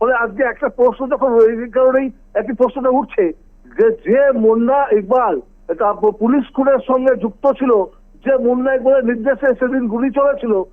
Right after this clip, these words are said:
এবং একজন সৎ পুলিশ অফিসার, কলকাতা পুলিশের সাব ইন্সপেক্টর তাপস চৌধুরী খুন হয়েছিলেন, সেখানে কিন্তু দেখা গেল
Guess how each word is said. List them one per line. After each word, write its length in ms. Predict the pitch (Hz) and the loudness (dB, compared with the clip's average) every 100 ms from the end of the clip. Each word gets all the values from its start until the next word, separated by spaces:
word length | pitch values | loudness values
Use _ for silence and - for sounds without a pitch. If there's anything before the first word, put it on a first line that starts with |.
| - - | -14 -6
এবং 240 | 208 262 | -2 0
একজন 200 | 262 269 | 0 -4
সৎ 320 | 220 - 262 262 | -6 -4 -4 -4
পুলিশ 260 | 226 277 262 | -4 -4 -2
অফিসার, 420 | 269 269 226 196 - - | -2 -2 -2 -4 -6 -4
কলকাতা 320 | 220 233 262 247 | -2 0 -2 -2
পুলিশের 240 | 269 262 | 0 -2
সাব 260 | 254 254 269 | -2 -4 -4
ইন্সপেক্টর 520 | 262 - 247 262 262 - - | -8 -6 -4 -4 -4 -8 -8
তাপস 300 | 226 214 277 - | -6 -2 -4 -2
চৌধুরী 300 | 277 277 277 | -2 -2 -4
খুন 280 | - 302 269 | -4 -4 0
হয়েছিলেন, 540 | 285 285 269 226 226 - - _ | -2 -2 -2 -2 -4 -16 -20 _
সেখানে 320 | 254 269 269 262 | -8 -4 -2 -2
কিন্তু 200 | 254 233 | -4 -4
দেখা 220 | 233 277 | -2 -2
গেল 300 | 269 226 | 0 0